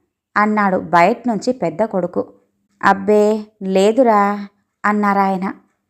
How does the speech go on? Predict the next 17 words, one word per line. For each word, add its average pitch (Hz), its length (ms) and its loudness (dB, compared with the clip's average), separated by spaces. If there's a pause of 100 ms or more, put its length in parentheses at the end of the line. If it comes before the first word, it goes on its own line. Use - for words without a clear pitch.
(200)
"అదేం 165 380 2
మాట?" 202 240 2 (640)
అన్నట్లుగా 196 560 0
చూసిందావిడ 190 960 0 (100)
భర్త 165 280 -6
వైపు. 180 360 -6 (960)
"అదంతే," 254 680 4 (260)
అన్నట్లుగా 208 600 0 (100)
చూశారు 196 380 0
ఆయన. 180 500 -2 (960)
క్రితం 196 380 2
రోజు 226 400 2
రాత్రి 196 800 0
అందరికీ 220 500 0
భోజనాలు 208 580 0
పెడుతున్న 196 460 -2
జానకమ్మ 214 840 -2